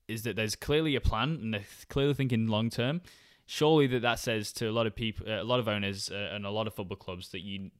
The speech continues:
in, in, in order to be successful, you need a patience, you need a plan that works, that's not short term but long term, and just, just actually care, just actually care about, like,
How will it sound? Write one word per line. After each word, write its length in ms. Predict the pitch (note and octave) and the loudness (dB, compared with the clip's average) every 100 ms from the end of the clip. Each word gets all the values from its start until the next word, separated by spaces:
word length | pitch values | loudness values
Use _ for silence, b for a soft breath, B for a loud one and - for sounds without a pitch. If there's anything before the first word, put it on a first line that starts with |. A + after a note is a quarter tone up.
| _ | _
in, 140 | - F2+ - | -14 -14 -10
in, 220 | G2+ F#2+ | -8 -8
in 140 | F#2+ G2 | -6 -2
order 180 | A2+ A2+ | -2 -2
to 120 | G2+ | -2
be 220 | A2+ A#2+ | 0 0
successful, 680 | - A2+ - A2+ - C#3+ D3 | 0 -4 -2 -4 -4 -6 -8
you 80 | - | -10
need 260 | F#2+ F#2 - | -10 -10 -10
a 200 | F2 F2+ | -8 -8
patience, 520 | - F2+ G#2 C#3 D#3 - b b b _ | -6 -6 -4 -6 -8 -12 b b b _
you 60 | F#2+ | -8
need 120 | F2+ - | -6 -4
a 180 | F2+ F2+ _ | -6 -6 _
plan 460 | - A2+ G#2 A2 D#3 _ _ | 2 2 4 0 -2 _ _
that 140 | - D#2 | -6 0
works, 340 | G#2 A2 G#2+ | 4 4 2
that's 180 | E2+ - | -4 -2
not 160 | G#2+ - | -2 -2
short 300 | - A2+ - | 0 2 2
term 340 | G2 B2 D3 - _ - | 0 2 0 -4 _ -8
but 120 | F#2+ | -2
long 200 | G#2+ A2+ | 0 0
term, 360 | - F#2+ C3+ - B B B _ | 0 -2 -2 -6 B B B _
and 400 | A#2 G#2+ G2+ G2 _ b b b b b b _ | -2 0 -2 -6 _ b b b b b b _
just, 240 | - - - | -12 -12 -10
just 220 | G3+ - _ - | -12 -12 _ -14
actually 340 | C#3 - D3 | -10 -4 -4
care, 360 | - G#2+ D#3+ E3+ - C3 | 0 0 0 -4 -8 -10
just 200 | D3 - | -8 -6
actually 260 | E3+ E3+ | -6 -4
care 300 | B2+ A2 A#2+ | -2 0 2
about, 320 | C3 B2 A#2+ A2+ | 2 2 2 0
like, 180 | A2 | -4